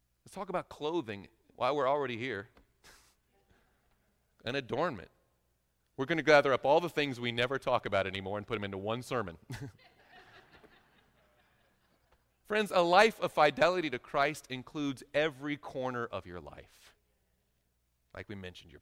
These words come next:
pantry, your bank account, your Google Calendar, and even your clothes closet.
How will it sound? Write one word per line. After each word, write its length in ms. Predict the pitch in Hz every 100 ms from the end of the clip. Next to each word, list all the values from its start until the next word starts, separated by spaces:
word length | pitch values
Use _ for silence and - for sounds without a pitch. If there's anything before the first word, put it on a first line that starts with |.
| -
pantry, 720 | 127 127 139 135 127 120 117
your 140 | 95 101 -
bank 260 | 107 120 120
account, 460 | 123 - 104 110 -
your 160 | 110
Google 380 | 101 107 113 117
Calendar, 640 | 110 101 101 104 101 101 98 _ _ _ _ _ _ _ _ _ -
and 140 | 101
even 340 | - 123 123 120
your 140 | 117
clothes 500 | - 101 98 95 -
closet. 380 | - - - -